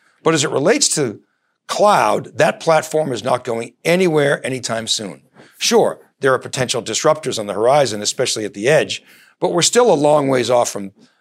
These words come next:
from the possibility that a new economic model emerges from the edge to disrupt the cloud. And the opportunities in the cloud remain strong. I mean,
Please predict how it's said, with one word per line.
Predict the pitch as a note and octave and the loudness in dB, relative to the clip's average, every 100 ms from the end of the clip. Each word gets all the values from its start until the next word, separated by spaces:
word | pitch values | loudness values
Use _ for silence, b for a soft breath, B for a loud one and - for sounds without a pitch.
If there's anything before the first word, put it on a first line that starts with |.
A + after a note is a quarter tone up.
| b | b
from | - B2+ | -4 -4
the | A#2 | 0
possibility | C3 A#2 - A#2 G#2+ | 0 0 -2 -2 -2
that | G#2 A#2 | -2 -4
a | A#2 A2 | -2 -4
new | A#2 D#3 E3 F#3+ | 0 0 0 0
economic | C3+ A#2+ B2+ C#3 B2 | -4 -2 0 0 0
model | G#2+ G#2 G#2 | -2 -2 -2
emerges | - A#2+ A#2+ C#3+ D#3+ A2+ G#2+ | -6 -4 0 2 2 0 -4
from | - A#2 | -4 -4
the | G#2+ A#2 | -4 -4
edge | B2+ C3+ A2 - | 0 0 0 -4
to | - | -10
disrupt | F#2+ G#2 B2+ G#2 _ _ | -10 -6 -6 -8 _ _
the | |
cloud. | - D3+ D#3 D#2+ C#2+ _ _ _ _ _ | -4 0 0 0 -8 _ _ _ _ _
And | C#3+ | 0
the | D#3+ | 2
opportunities | C4 D4+ - E4+ G#3 | 2 2 0 2 2
in | C#3 | 0
the | B2 | -2
cloud | - B2+ C3 | 0 0 0
remain | C3 B2+ | -2 -2
strong. | B2+ G#3 A3+ C3 | -2 2 2 2
I | |
mean, | C3+ D3 | 2 0